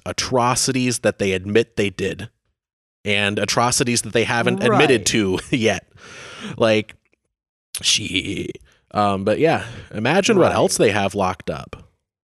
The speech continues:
Speaker 1: I don't know. Like, not, I don't, I don't
Speaker 2: I don't even wanna think about
Speaker 1: Yeah.
Speaker 2: it.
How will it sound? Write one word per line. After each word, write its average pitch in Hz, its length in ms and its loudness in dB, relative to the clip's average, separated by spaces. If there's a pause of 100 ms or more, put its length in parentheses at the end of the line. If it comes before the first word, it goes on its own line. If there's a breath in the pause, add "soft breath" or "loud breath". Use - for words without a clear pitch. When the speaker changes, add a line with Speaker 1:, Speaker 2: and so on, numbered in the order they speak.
Speaker 1:
I 123 100 -6
don't 135 140 0
know. 120 80 4
Like, 120 220 2
not, 151 260 2
I 165 60 4
don't, 185 200 4
I 160 60 2
don't 175 400 2
Speaker 2:
I 143 160 2
don't 143 280 2
even 139 200 2
wanna 123 180 4
think 139 240 0
about 120 240 2
Speaker 1:
Yeah. - 140 -2
Speaker 2:
it. - 60 -8